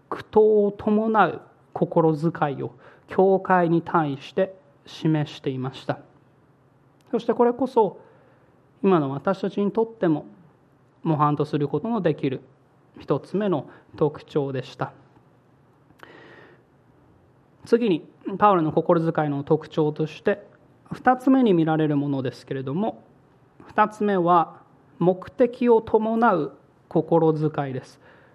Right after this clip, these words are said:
二つ目に見られるものは目的を伴う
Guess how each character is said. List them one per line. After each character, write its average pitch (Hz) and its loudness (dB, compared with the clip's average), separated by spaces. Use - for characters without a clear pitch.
二 269 0
つ 277 -4
目 254 2
に 220 2
見 170 4
ら 170 2
れ 175 2
る 175 2
も 156 0
の 156 -6
は 180 -2
目 185 0
的 247 -2
を 254 2
伴 240 0
う - -4